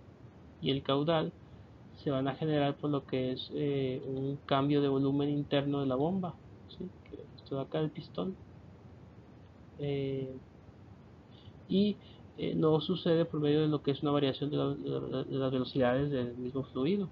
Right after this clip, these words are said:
¿sí? Sino por el cambio de volumen interno. Entonces, en el interior de la máquina o las turbomáquinas se define por tanto como una especie de bomba hidráulica de pistones axiales.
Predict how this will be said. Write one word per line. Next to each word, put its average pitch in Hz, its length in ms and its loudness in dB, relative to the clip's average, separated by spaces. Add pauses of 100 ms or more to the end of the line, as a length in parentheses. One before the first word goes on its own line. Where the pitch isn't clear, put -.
(480)
¿sí? 190 160 -4 (100)
Sino 143 240 -2
por 139 200 0
el 135 120 0
cambio 139 260 4
de 143 60 6
volumen 135 360 2
interno. 160 360 -4 (800)
Entonces, 147 480 -2 (1120)
en 165 140 2
el 165 100 4
interior 156 300 6
de 190 60 4
la 202 120 6
máquina 180 460 2
o 160 40 0
las 151 140 -2
turbomáquinas 156 880 0 (680)
se - 140 -2
define 160 340 2
por 170 180 -2
tanto 175 420 0
como 143 340 0
una 147 220 2
especie 156 480 -2
de 151 60 4
bomba 143 260 2
hidráulica 147 460 2
de 139 80 2
pistones 139 500 -2
axiales. 185 640 -4